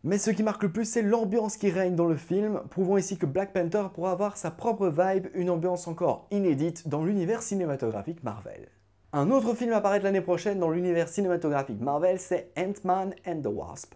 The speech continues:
la suite de Ant-Man sortie en deux mille quinze. Hannah John Kamen, que vous reconnaîtrez pour avoir joué dans Game of Thrones ou surtout pour le rôle dans la série Killjoys, rejoint donc l'univers cinématographique Marvel,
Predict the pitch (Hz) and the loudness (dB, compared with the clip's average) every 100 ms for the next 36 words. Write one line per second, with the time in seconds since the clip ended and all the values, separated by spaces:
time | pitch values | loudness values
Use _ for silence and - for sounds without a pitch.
0 | - 123 117 - - 113 - 202 202 147 | -6 -4 -4 -8 -8 -10 -4 -2 -2 -2
1 | 139 170 175 135 240 214 175 135 - 80 | -2 -2 -6 -8 -6 -4 -4 -4 -8 -14
2 | 123 123 - _ _ _ _ _ - 208 | -14 -16 -18 _ _ _ _ _ -2 0
3 | 220 185 214 214 233 214 208 208 202 196 | 0 2 0 2 2 2 2 2 2 0
4 | 175 165 160 170 165 - 175 160 156 151 | 0 -2 -2 0 0 -2 -2 0 0 0
5 | 143 151 151 139 139 165 175 175 - 202 | 0 0 0 0 0 2 2 0 0 2
6 | 214 202 190 - 170 214 214 170 180 175 | 2 0 -4 -6 -4 -2 -2 2 2 4
7 | 170 190 180 160 147 143 147 151 151 - | 4 4 4 2 -4 -6 -4 -2 -2 -2
8 | 254 208 139 147 147 185 - - - _ | 0 2 4 4 4 0 -4 -14 -20 _
9 | - 135 202 202 185 165 165 202 185 180 | -6 2 4 4 0 0 0 0 -2 -4
10 | 170 151 135 131 117 104 104 143 143 147 | -4 -4 -2 -2 -4 -6 -4 -2 -2 0
11 | 190 214 | 0 0